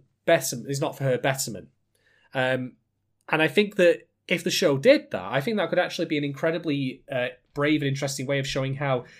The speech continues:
the differences between, like, you know, gender roles, gender stereotypes, um, you know,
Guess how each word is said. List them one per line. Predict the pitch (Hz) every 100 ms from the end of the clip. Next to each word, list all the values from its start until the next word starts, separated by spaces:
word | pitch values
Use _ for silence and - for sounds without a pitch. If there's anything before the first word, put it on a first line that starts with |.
| - _ _ _ -
the | 143 165 156 139 139
differences | 160 165 160 151
between, | 139 139 143 135
like, | 127 123 -
you |
know, | 123 117 110 107
gender | 135 135 135
roles, | 127 123 123 120 117
gender | - 120 120
stereotypes, | 113 127 127 120 120 - 117 117 - -
um, | 110 113 113 110
you | 113
know, | 113 110 110